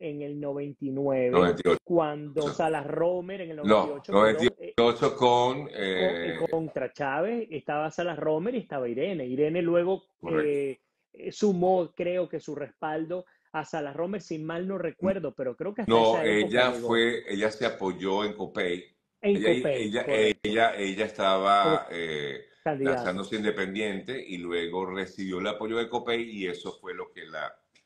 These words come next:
Speaker 2: la hizo.
Speaker 1: Así es.
Speaker 2: Sí, y creo que no era Rosales, creo que era Alfaro.
Speaker 1: No, Salas
Speaker 2: Alfaro.
Speaker 1: Romer, estamos hablando del noventa y ocho.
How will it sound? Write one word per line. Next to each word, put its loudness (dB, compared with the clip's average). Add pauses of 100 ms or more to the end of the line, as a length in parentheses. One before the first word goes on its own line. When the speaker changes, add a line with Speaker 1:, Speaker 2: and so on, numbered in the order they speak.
(300)
Speaker 2:
la -6
hizo. -6
Speaker 1:
Así -8
es. -20
Speaker 2:
Sí, -10
y -6
creo 2
que 0
no -2
era 4
Rosales, 0
creo -6
que -4
era 0
Alfaro. 2
Speaker 1:
No, 4
Salas 4 (280)
Speaker 2:
Alfaro. -6
Speaker 1:
Romer, 2
estamos -6
hablando -4
del -4
noventa -8
y -2
ocho. -8